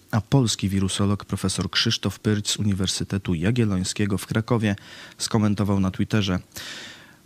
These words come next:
„Rozczarowujące. W H O porzuca plany dotyczące śledztwa w sprawie pochodzenia sars cov dwa.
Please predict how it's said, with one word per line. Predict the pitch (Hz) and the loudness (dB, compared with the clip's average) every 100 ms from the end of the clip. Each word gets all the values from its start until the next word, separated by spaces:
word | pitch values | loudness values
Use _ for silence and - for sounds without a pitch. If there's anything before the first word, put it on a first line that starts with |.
| - | 4
„Rozczarowujące. | 147 151 143 135 127 127 135 107 - 101 95 | 4 6 4 4 4 4 4 4 4 2 2
W | 113 127 | 2 2
H | - 120 | 4 2
O | 123 113 | 2 2
porzuca | 131 117 123 117 113 | 2 4 2 2 0
plany | - 120 113 110 | 2 2 4 4
dotyczące | 101 101 - 107 101 98 | 2 0 0 0 2 0
śledztwa | - 110 107 - 98 | 0 0 0 0 -2
w | - | -2
sprawie | - 101 101 90 | 0 0 2 0
pochodzenia | 101 - 95 101 98 | -2 -2 0 2 2
sars | - 104 98 | 0 -2 -2
cov | - 95 | -2 -2
dwa. | 92 98 107 | -2 2 2